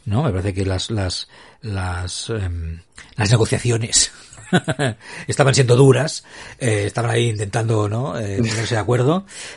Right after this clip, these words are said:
eh, pero vamos, está claro que esto ya hace tiempo que se rumorea, ¿no? que hay el run run y que, y que evidentemente, hablando de lo terrenal y lo, y, y unir lo terrenal con lo cósmico,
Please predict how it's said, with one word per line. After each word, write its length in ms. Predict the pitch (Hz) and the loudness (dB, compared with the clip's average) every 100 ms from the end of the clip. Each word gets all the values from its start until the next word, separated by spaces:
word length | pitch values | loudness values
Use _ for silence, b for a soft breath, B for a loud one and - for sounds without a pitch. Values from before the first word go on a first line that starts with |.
| B | B
eh, 640 | 135 123 113 110 107 104 - | 4 6 6 6 4 2 4
pero 200 | 143 127 | 6 8
vamos, 280 | 156 165 - | 8 4 2
está 320 | 131 - 156 | 0 2 2
claro 300 | 160 156 170 | 4 4 2
que 120 | 131 | 4
esto 200 | 135 - | 2 4
ya 120 | 147 139 | 2 4
hace 160 | 143 | 2
tiempo 420 | 123 143 139 123 101 | 4 6 6 6 2
que 100 | 113 | 2
se 140 | 117 | 0
rumorea, 640 | 104 107 110 143 160 185 B B B | 0 0 4 6 6 4 B B B
¿no? 240 | 113 151 196 | -2 0 2
que 80 | 120 | 2
hay 100 | 123 | 4
el 100 | 123 | 6
run 320 | 131 120 120 | 6 4 4
run 360 | 131 139 107 - B B | 6 6 6 -2 B B
y 120 | 135 117 | -8 -6
que, 380 | - 107 98 - | 0 2 0 -4
y 80 | 107 | -6
que 140 | 117 | -4
evidentemente, 840 | 95 90 98 113 117 113 131 156 131 | -4 -4 -2 -2 0 2 2 2 -2
hablando 400 | 107 113 113 120 | -4 -2 0 2
de 80 | 120 | 2
lo 120 | 117 | 2
terrenal 600 | 123 110 110 131 117 - | 2 0 2 2 2 0
y 80 | 123 | 0
lo, 180 | 117 117 | 0 -2
y, 280 | 120 127 127 135 | -6 0 0 4
y 20 | |
unir 440 | 120 - 135 127 139 | 2 2 0 2 4
lo 100 | 147 | 4
terrenal 420 | 135 131 147 135 | 4 2 4 4
con 160 | 135 123 | 4 2
lo 120 | 117 | 2
cósmico, 640 | 139 143 143 156 131 185 | 4 4 4 0 2 2